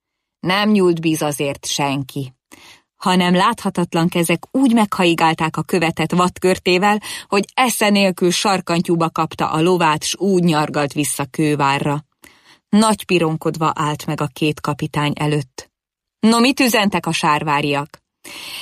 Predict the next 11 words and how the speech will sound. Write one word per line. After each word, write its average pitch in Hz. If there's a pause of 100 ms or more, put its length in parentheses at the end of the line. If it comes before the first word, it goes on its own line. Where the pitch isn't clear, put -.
(580)
A 233
legény 285
megmutatta 185
az 156
ábrázatát, 165
amit 160
össze-vissza 170
kékítettek 151
a -
kemény 147
vadkörték. 147